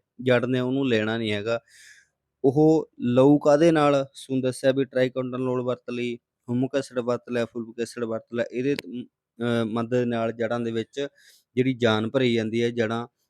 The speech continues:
ਜਿਹੜੀ ਚੰਗੀ ਪੂਰੀ ਜਿਹੜੀ ਗਰੋਥ, ਅਹ, ਲੈਂਦੀਆਂ ਜਾ ਰਹੀਆਂ ਨੇ। ਕਿਉਂਕਿ ਹੁਣ ਪਾਣੀ ਦੀ ਔੜ ਆ,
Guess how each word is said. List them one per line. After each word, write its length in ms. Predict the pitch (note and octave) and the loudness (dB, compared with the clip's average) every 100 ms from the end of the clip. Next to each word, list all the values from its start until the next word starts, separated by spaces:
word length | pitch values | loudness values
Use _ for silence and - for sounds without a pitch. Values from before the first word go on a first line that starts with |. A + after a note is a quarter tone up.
| _ | _
ਜਿਹੜੀ 200 | A2+ B2+ | -4 -2
ਚੰਗੀ 480 | C3 C3 A#2 A#2 A#2+ | -2 -2 -2 0 0
ਪੂਰੀ 340 | A#2+ A#2+ A#2+ A2 | -2 0 2 2
ਜਿਹੜੀ 220 | A2+ B2 | 0 -2
ਗਰੋਥ, 440 | A#2 A2+ A2 G#2 | -2 0 0 0
ਅਹ, 840 | B2 D3 _ - - - - - A#2+ | -4 -8 _ -20 -18 -18 -14 -6 -2
ਲੈਂਦੀਆਂ 500 | B2 A#2+ A2 A2+ G#2 | 2 4 4 4 6
ਜਾ 180 | G2 | 4
ਰਹੀਆਂ 220 | G2+ A2+ G#2 | 2 0 -4
ਨੇ। 120 | F#2+ | -8
ਕਿਉਂਕਿ 540 | - _ _ - C3+ | -12 _ _ -14 -4
ਹੁਣ 220 | D#3 D3+ | 0 0
ਪਾਣੀ 360 | C#3+ C#3 C3 C#3 | -2 0 2 2
ਦੀ 140 | C#3 | 4
ਔੜ 240 | C#3 B2+ C3 | 4 4 2
ਆ, 160 | C3 | 0